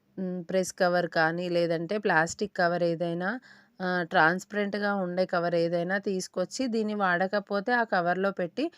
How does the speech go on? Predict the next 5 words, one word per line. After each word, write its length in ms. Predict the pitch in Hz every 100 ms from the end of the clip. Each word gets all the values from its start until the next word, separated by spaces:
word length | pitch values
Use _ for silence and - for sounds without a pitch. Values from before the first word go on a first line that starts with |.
| _ - _ -
మనం 180 | 208 214
ప్లాస్టర్ 500 | 202 170 175 - 190
కానీ 240 | 180 175 185
ఇంకేదైనా 560 | 180 185 185 180 190
వేసినట్టయితే 840 | 180 165 165 185 180 175 170 170